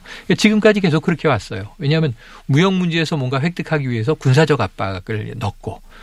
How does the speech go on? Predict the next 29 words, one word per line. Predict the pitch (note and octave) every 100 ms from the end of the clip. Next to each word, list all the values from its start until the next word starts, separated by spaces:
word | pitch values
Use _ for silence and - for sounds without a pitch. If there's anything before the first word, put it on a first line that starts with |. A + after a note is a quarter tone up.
| -
그리고 | - D#3 D3+
이제 | C#3+
중국이 | - D#3 E3+ E3
조금 | D3+ - D#3+
한 | F3+
발 | F3+
빼는 | E3 A#3+ A3 G3+
정도의 | E3 C#3 C3 A#2+ A#2
이제 | G#2 G#2+ F#2+
물러서는 | B2+ D3 C3+ B2+ A#2+ C3 A#2
모습을 | A#2 - D3+
보이면 | C3 G#2 A2+ F3+ F#3 - -
거기에 | - A2 A#2 D#3 G3+ - - _ -
이 | G#2 F#2+
무역 | G2 A2+ C3+ B2 - -
수지에 | - E3+ F3 E3+
있어서의 | A2 - A#2+ - G#2+ D3+ F#3 - - -
균형을 | B2+ B2 A#2+
바로잡기 | A2+ A2 C3 C#3 - C#3+
위한다는 | A2+ A2 G#2+ A2 A#2
명분으로 | B2+ B2+ C3+ C3+ G2+ F#2+ D#3+ - - -
계속 | - - B2 E3+ D3
이제 | C3+
압력을 | G2 A2 D#3
넣었거든요. | E3+ - G#2 F#2+ A2 A#2
그래서 | F#3 E3
결국은 | E3+ D#3+ F#3+ F#3+ D#3 - - - -
이 | C#3 C3 B2+ -
지적 | - E3+ F3